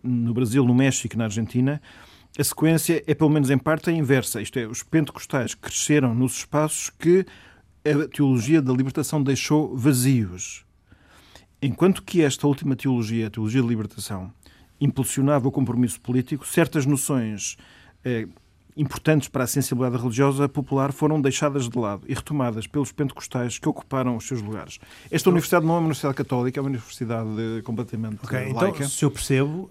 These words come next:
Speaker 2: ehm, e em vista da, da, da, da, da outra, da outra questão, a perda da noção de religiosa, da expressão religiosa da teologia da libertação é que abriu espaço à entrada das igrejas evangélicas no,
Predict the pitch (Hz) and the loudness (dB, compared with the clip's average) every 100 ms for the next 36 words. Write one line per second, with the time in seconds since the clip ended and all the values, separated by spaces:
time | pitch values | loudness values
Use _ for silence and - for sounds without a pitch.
0 | - 123 117 113 110 104 104 107 117 135 | -8 -4 0 0 0 -2 -4 -6 -10 -14
1 | 151 127 120 127 127 117 131 131 113 131 | -8 -4 -2 -2 -2 -2 -4 -4 -6 -2
2 | 120 120 110 - 135 123 120 117 120 117 | -2 -2 -4 -6 -6 -2 0 0 -4 -4
3 | 113 110 117 - 123 123 147 - - - | -6 -4 -6 -4 -4 -4 -4 -12 -20 -20
4 | - _ _ _ _ _ - 135 - - | -20 _ _ _ _ _ -6 -6 -2 4
5 | 190 156 135 123 127 131 - 156 139 156 | 4 4 0 0 0 -2 -2 -2 -2 -6
6 | 135 127 131 170 127 123 135 110 131 117 | -8 -6 -6 -8 -8 -4 -4 0 2 2
7 | 107 113 - - 156 127 123 123 113 117 | -2 -6 -8 -2 0 0 -4 -6 -2 -2
8 | 107 90 98 107 123 131 123 117 117 123 | -2 -4 -10 -6 -4 -4 -4 -6 -4 -4
9 | 117 107 101 - - - 127 131 113 131 | -2 -4 -8 -12 -10 -6 -4 -4 -4 -4
10 | 117 120 113 - 127 127 - - 147 - | -4 -6 -8 -8 -6 -6 -8 -10 -12 -12
11 | - 120 127 - 127 113 120 123 113 120 | -10 -8 -8 -6 -8 -4 -4 -4 -4 -6
12 | 135 143 123 113 117 113 107 113 110 107 | -8 -10 -8 -4 -4 -4 -4 -4 -4 -4
13 | 113 117 104 113 131 | -4 -4 -8 -8 -10